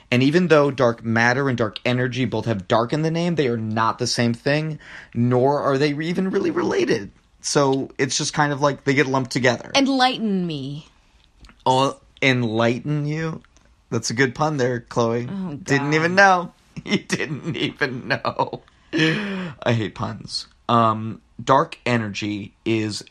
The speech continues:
Speaker 1: a weird force that's causing the universe to expand. So if you ever wondered
Speaker 2: Okay,
Speaker 1: if
Speaker 2: I
Speaker 1: the
Speaker 2: know
Speaker 1: univer-
Speaker 2: about that.
Speaker 1: Yes, right? Because, you know, you might have wondered, okay, is the universe, is it, like, staying the same?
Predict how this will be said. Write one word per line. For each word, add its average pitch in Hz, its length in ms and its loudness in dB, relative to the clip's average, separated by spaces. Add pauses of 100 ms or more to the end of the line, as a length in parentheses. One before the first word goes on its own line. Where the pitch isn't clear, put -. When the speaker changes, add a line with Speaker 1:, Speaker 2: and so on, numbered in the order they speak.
Speaker 1:
a 113 140 0
weird 113 680 -2
force - 720 -2 (420)
that's 117 240 4
causing 135 640 0
the 135 80 -2
universe 113 720 -2
to 120 520 0 (340)
expand. - 880 -4 (640)
So 147 160 4
if 123 100 0
you 165 120 6
ever 165 160 0
wondered 143 240 4
Speaker 2:
Okay, 196 280 4
Speaker 1:
if - 60 0
Speaker 2:
I 202 120 8
Speaker 1:
the 240 40 2
Speaker 2:
know 240 160 4
Speaker 1:
univer- - 40 0
Speaker 2:
about 190 240 0
that. 175 340 2 (120)
Speaker 1:
Yes, 175 540 -4
right? 123 280 2
Because, 123 360 -2
you 135 140 -2
know, 127 80 2
you 120 140 0
might 135 160 2
have 120 100 0
wondered, 117 300 2
okay, 127 260 0
is 107 120 -4
the 120 80 -2
universe, 120 540 -2 (400)
is 131 160 0
it, 123 100 0
like, 110 160 -4
staying 110 320 0
the 98 60 -6
same? 113 520 -4